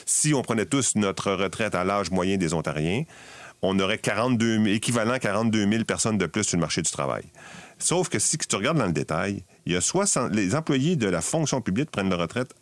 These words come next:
en moyenne à soixante-deux ans. Les employés du secteur privé prennent leur moyenne en moyenne à soixante-quatre ans.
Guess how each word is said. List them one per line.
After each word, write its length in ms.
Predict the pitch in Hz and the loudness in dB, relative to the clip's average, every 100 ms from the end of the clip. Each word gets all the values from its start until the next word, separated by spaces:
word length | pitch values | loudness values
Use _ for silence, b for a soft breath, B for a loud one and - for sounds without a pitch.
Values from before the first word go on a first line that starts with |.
| - | -2
en 100 | 170 | 0
moyenne 320 | 147 101 113 | 2 2 0
à 60 | 90 | 0
soixante-deux 520 | 80 78 73 64 65 | -2 -2 -2 -2 -2
ans. 120 | - B B B B B | -4 B B B B B
Les 160 | 92 90 | 0 0
employés 380 | 120 110 117 127 | 0 2 2 2
du 80 | |
secteur 300 | - 101 107 | 0 0 -2
privé 320 | 104 92 98 120 | 0 -2 0 -2
prennent 200 | 92 87 | 0 0
leur 100 | 82 | 0
moyenne 320 | 90 104 98 - | 0 0 -4 -4
en 180 | 117 147 | -2 0
moyenne 440 | 135 120 120 117 87 - | 0 0 0 -2 -4 -6
à 100 | 80 | -4
soixante-quatre 520 | 87 90 80 69 | -2 -4 -4 -4
ans. 80 | - | -6